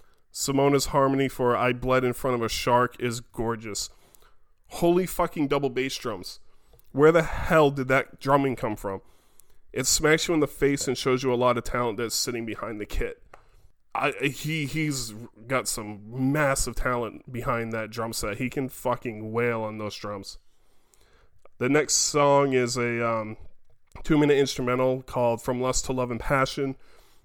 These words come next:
It's a guitar playing over synth with some birds in the background. Uh, on to number six, Bad Blood.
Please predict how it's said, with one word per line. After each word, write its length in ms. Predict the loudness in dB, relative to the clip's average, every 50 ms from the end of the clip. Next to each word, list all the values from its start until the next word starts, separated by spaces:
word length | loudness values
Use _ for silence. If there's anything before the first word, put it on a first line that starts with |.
| -10 -6
It's 280 | -4 -4 -2 -2 0
a 360 | 0 2 2 2 2 0 -2 -4 _ _
guitar 460 | -4 -4 -4 -2 0 2 4 4 4 2
playing 340 | 0 -2 -2 -2 -2 -2
over 220 | -4 -4 -4 -4 -4
synth 500 | -2 -2 -2 -4 -6 -8 -6 -2 0 2 2 0 -2 -6 -14 -18 -20 -20 -20 -20 -20 -10 -6
with 160 | -4 -2 -2
some 160 | -2 -2 0
birds 300 | 0 0 0 0 -2 -4
in 60 | -4
the 60 | -4
background. 440 | -4 -6 -8 -10 -10 -10 -12 -12 -14 -18 -20 -20 -20 -20 -20 _ -20 -20 -20 -20 _ -20 -20 -20 _ -20 -20 -20 -20 -20 _ -18 -10 -6
Uh, 200 | -2 -2 0 0
on 100 | -2 -2
to 160 | -4 -2 0
number 320 | 0 0 0 0 0 0
six, 560 | 0 2 2 4 4 2 2 2 -2 -2 -4 -6 -12 -10 -4
Bad 400 | 2 4 6 6 6 4 0 -2
Blood. 380 | -2 0 2 2 2 0 -2